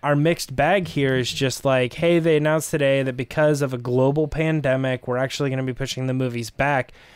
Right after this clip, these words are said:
And we're not taking the news lightly, I don't think. I don't think there are a lot of people out there that are like, "Oh, yeah, okay, that makes sense." I mean, <laughs> I'm sure there are, but anybody who's, like, paying attention to Star Wars news in general, this, that seems to be, like, that red flag for me, like I said.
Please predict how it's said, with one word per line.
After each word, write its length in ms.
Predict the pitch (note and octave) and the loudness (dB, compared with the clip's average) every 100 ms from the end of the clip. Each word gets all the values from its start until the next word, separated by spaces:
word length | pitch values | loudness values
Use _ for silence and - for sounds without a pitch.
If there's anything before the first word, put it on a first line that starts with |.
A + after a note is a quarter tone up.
| - | -4
And 40 | |
we're 60 | F#3+ | 0
not 220 | A3+ B3 | 0 -2
taking 420 | - A#3 A3 F#3 | 0 -2 0 0
the 80 | D#3+ | 2
news 460 | D3+ E3 A3 F3 B2 | 2 2 0 -2 -6
lightly, 480 | C3 G#3 G3 B2 A2+ | -2 -2 -2 -4 -2
I 40 | |
don't 200 | A#2 A2 | -4 -6
think. 240 | A2+ G2 | -10 -8
I 40 | C3 | -4
don't 200 | D#3+ D#3 | -4 -2
think 180 | F3 E3 | -4 0
there 180 | F3+ F3+ | 0 2
are 20 | |
a 40 | |
lot 180 | E3+ E3+ | 2 0
of 60 | E3+ | 0
people 240 | E3+ D#3+ | -2 0
out 180 | E3 F3+ | 2 2
there 160 | E3 C#3 | 0 0
that 160 | D#3 | 2
are 80 | D3 | 2
like, 380 | C#3 B2+ B2 - | 2 0 0 -6
"Oh, 360 | - F#3 F3+ F3 | -6 -2 0 2
yeah, 240 | E3 D#3+ | 2 0
okay, 220 | E3 D3 C#3 | -2 -2 -4
that 100 | C#3 | -4
makes 220 | C3 - | -6 -6
sense." 320 | A#2 A2+ - - | -8 -10 -14 -4
I 60 | |
mean, 220 | D3 D#3+ | -2 0
<laughs> 20 | A3 | 0
I'm 100 | G#3 | 0
sure 260 | - F3 | 2 2
there 180 | D3+ C#3+ | 4 4
are, 300 | E3 C#3+ B2+ - - - - | 4 2 0 -4 -20 -12 -2
but 140 | C#3+ | 2
anybody 460 | D#3+ F#3 F3 D#3+ D3 | 2 2 2 2 2
who's, 240 | D3+ C#3 | 0 0
like, 260 | C#3 C3 - | 0 0 -2
paying 240 | D3 D3 | -2 -2
attention 380 | C#3 D3 C#3 C#3 | -2 -4 -4 -6
to 80 | B2 | -6
Star 240 | - D3 | 0 0
Wars 260 | D3 C3 A#2+ | 0 -2 -2
news 220 | C3+ A#2+ | -6 -4
in 140 | B2 | -6
general, 540 | A#2 C3 C#3+ B2+ A#2 - - - - - | -4 -2 -2 -2 -4 -6 -16 -20 -20 -4
this, 320 | C#3+ E3+ - - | 0 2 0 -2
that 260 | D3+ E3 D3+ | 0 0 0
seems 300 | G3 G3 - | 0 0 0
to 100 | F3 | 0
be, 180 | F3 A#3+ | 0 2
like, 280 | F3+ D3 | 2 0
that 280 | - C3 A#2 | 0 -2 0
red 200 | C3+ C3 | -2 0
flag 260 | - F3 G#3 | -2 -2 -2
for 140 | - | -6
me, 120 | A#2 A2 | -6 -6
like 220 | G#2+ - | -10 -4
I 120 | C3+ | -4
said. 340 | - F2+ F#2+ | -4 -8 -10